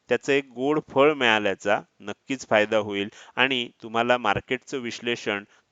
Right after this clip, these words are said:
करणं सहज, सोपं आणि सहज साध्य होऊ शकेल. त्यामुळे लवकरात लवकर जास्त विचार न करता तुम्ही या कोर्सला प्रवेश घेऊ शकता. आजच्या व्हिडिओमध्ये या कोर्सची मी माहिती सांगितली.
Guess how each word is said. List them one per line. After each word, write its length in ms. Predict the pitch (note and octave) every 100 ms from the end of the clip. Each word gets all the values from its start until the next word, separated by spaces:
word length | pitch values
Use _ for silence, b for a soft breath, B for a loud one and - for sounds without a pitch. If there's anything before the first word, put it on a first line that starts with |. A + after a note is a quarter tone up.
| _
करणं 420 | B2+ C3 C3 A2 D3 _
सहज, 420 | - B2+ A#2+ D3 D#3+
सोपं 540 | - A#2 G#2+ - A2 -
आणि 220 | G2+ G#2+
सहज 300 | - G#2 A2 C#3+
साध्य 500 | - F#2 F#2+ F#2+ B2+ G3+ b b -
होऊ 120 | A2+
शकेल. 400 | A2+ G2 - F2+ F#2 B _
त्यामुळे 340 | C3 D3 C#3+ C#3
लवकरात 500 | A2+ A2 - C3 C3
लवकर 400 | C3 B2 B2+ A#2
जास्त 340 | A2 G#2+ - A#2
विचार 340 | A2+ - A2
न 160 | A#2 C#3+
करता 420 | C3 G#2 F#2+ F#2+
तुम्ही 640 | - _ - A#2+ B2+ A2
या 100 | G#2+
कोर्सला 640 | A2 G#2+ G2+ - G2 A#2 F3+ _ -
प्रवेश 400 | A2 A2 A#2 A2
घेऊ 220 | G#2+ G2
शकता. 460 | - F#2 _ F#2 F2+ B B -
आजच्या 340 | A2+ - D3+
व्हिडिओमध्ये 640 | C#3+ C#3 D3+ E3 B2+ A2+ - _
या 160 | A2 A2+
कोर्सची 520 | - A#2 A2+ - B2+
मी 120 | B2
माहिती 360 | B2+ A2 A2+ D#3+
सांगितली. 560 | D#3+ B2+ A2 G2+ G2+